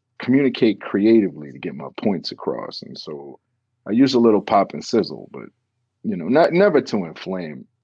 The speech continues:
but just to let everybody know we all hurting in kinda, like, the same ways. And, you know, we all laughing in the same ways. And, you know,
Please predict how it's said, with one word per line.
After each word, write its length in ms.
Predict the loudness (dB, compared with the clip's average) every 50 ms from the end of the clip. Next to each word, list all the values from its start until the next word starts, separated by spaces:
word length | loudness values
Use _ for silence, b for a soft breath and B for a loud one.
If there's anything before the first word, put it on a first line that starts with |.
| _ _ _ _
but 120 | -4 0
just 200 | 0 0 0 2
to 80 | 2 2
let 160 | 4 4 4
everybody 480 | 4 2 0 -2 -2 -2 -4 -4 -4 -4
know 140 | -4 -2
we 160 | -2 0 2 2
all 180 | 2 0 0
hurting 400 | -4 -4 -6 -6 -6 -8 -10 -16 -20
in 80 | -20 -20
kinda, 280 | -18 -16 -16 -16 -18 -18
like, 200 | -18 -20 -20 _
the 80 | -20 -20
same 300 | -10 -8 -8 -8 -8 -10 -6
ways. 420 | -2 0 0 0 0 -2 -6 -10 -10
And, 180 | -10 -12 -12 -12 -16 -20 -20 _ -6
you 80 | -4 -4
know, 80 | -4 -4 -6
we 100 | -6 -6
all 220 | -6 -8 -10 -8
laughing 500 | -6 -4 -4 -4 -4 -6 -8 -14 -20 -20 _ _ _ _ _ _ _ _ _ _ _ -16
in 120 | -12 -12
the 80 | -12 -12
same 320 | -10 -10 -10 -10 -10 -12
ways. 360 | -16 -18 -18 -18 -18 -20 -20 -20
And, 200 | -20 -20 -20 -20 -20 _ -20 -20
you 100 | -18 -18
know, 140 | -18 -18 -20